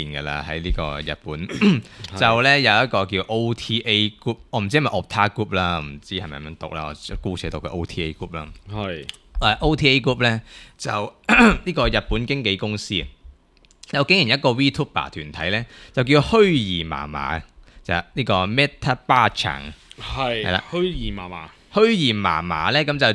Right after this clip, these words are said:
Speaker 1: 專聘請呢啲，誒，年齡都佢有要求嘅，佢哋。
Speaker 2: <laughs>
Speaker 1: 睇返先。<laughs> 我睇返先。
Speaker 2: 十八歲。
Speaker 1: 誒，唔係，唔係十八歲。佢嘅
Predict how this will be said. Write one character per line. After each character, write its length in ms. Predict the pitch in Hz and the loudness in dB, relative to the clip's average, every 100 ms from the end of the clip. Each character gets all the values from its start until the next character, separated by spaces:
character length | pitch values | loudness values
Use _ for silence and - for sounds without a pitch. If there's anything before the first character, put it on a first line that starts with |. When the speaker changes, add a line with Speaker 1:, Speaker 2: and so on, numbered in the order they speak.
| - | 0
Speaker 1:
專 420 | - 156 156 156 | -2 2 2 2
聘 240 | 127 101 101 | -2 -2 -2
請 260 | 82 101 | -4 -2
呢 140 | 117 117 | -2 -2
啲， 340 | 120 123 123 | 0 0 -2
誒， 500 | 90 82 80 76 78 80 | -6 -8 -6 -8 -8 -8
年 260 | 82 80 | -10 -8
齡 240 | 78 73 85 | -10 -10 -8
都 380 | 117 117 117 113 | -6 -4 -6 -6
佢 120 | - | -6
有 220 | 92 90 101 | -4 -2 -2
要 0 | |
求 240 | 113 92 | -4 -6
嘅， 340 | - - 73 | -10 -14 -14
佢 160 | 73 78 | -14 -14
哋。 20 | - - 123 117 - | -14 -12 -6 -4 -4
Speaker 2:
<laughs> 100 | 82 | -4
Speaker 1:
睇 100 | 82 | -4
返 180 | 82 80 | -8 -10
先。 140 | 82 - - - _ _ _ | -14 -14 -18 -18 _ _ _
<laughs> 120 | 196 233 - | -6 -2 0
我 80 | - | 2
睇 0 | |
返 120 | - | 4
先。 20 | |
Speaker 2:
十 60 | 110 | 6
八 120 | 147 | 4
歲。 320 | 143 143 123 - - - | 4 2 2 -2 -14 -2
Speaker 1:
誒， 280 | 117 123 127 123 | 6 8 6 2
唔 120 | 117 | 4
係， 220 | 127 120 110 175 | 6 6 4 -6
唔 80 | 123 98 | -2 0
係 140 | 98 | 0
十 100 | 98 | 0
八 200 | 90 90 | 0 0
歲。 220 | 87 87 82 - - _ - | 0 -4 -6 -14 -20 _ -4
佢 200 | 127 | 0
嘅 120 | 139 | 2